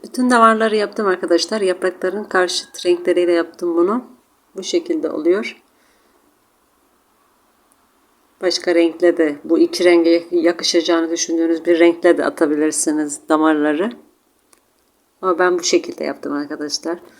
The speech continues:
Evet, diğer işleme geçeceğim. Bu ara ara küçük bir yeşil dokunuşlarım olacak. Herhangi bir yaprağımın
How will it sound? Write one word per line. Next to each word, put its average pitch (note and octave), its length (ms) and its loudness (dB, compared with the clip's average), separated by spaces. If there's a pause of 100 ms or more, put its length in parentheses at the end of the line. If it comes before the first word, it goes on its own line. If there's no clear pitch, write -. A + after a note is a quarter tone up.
(1400)
Evet, F#3 260 0
diğer G3+ 180 4
işleme G3+ 360 -2
geçeceğim. E3+ 600 0
Bu - 140 0
ara E3+ 240 4
ara E3 420 0
küçük - 400 -14
bir E3 180 4
yeşil D#3+ 520 0
dokunuşlarım E3+ 680 -2
olacak. F#3+ 640 -6 (2000)
Herhangi E3 520 0
bir D3+ 100 -4
yaprağımın D#3+ 920 -2